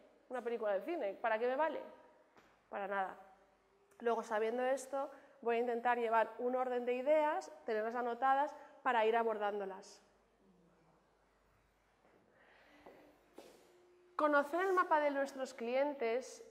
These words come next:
no es que sea tarea sencilla, porque fijaos que el mapa de cada persona está conformado por su val-, sus valores y culturas, sus actitudes, sus emociones, sus creencias, sus recuerdos, sus expectativas, su habilidad lingüística, todo eso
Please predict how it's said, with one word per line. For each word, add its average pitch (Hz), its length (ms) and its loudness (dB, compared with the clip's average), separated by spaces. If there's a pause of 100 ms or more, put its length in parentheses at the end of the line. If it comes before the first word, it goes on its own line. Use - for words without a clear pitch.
(120)
no 254 160 0
es 262 100 -2
que 269 140 -2
sea 240 220 -2
tarea 220 280 -2
sencilla, 214 640 -6
porque 214 200 -6
fijaos 294 340 2
que 262 120 -2
el 233 60 0
mapa 254 260 4
de 277 80 0
cada 269 240 6
persona 269 580 -2
está 240 420 2
conformado 233 600 0
por 196 300 0 (420)
su 254 240 -4
val-, 233 320 4
sus 240 220 -8
valores 226 340 4
y 240 60 -6
culturas, 220 560 0
sus 226 160 -8
actitudes, 220 580 -4
sus 220 180 -10
emociones, 262 600 -2
sus 240 180 -12
creencias, 233 580 -2
sus 320 140 0
recuerdos, 233 600 6
sus 277 120 -4
expectativas, 247 840 2
su 294 100 0
habilidad 269 360 4
lingüística, 262 600 -2
todo 392 280 4
eso 440 240 -4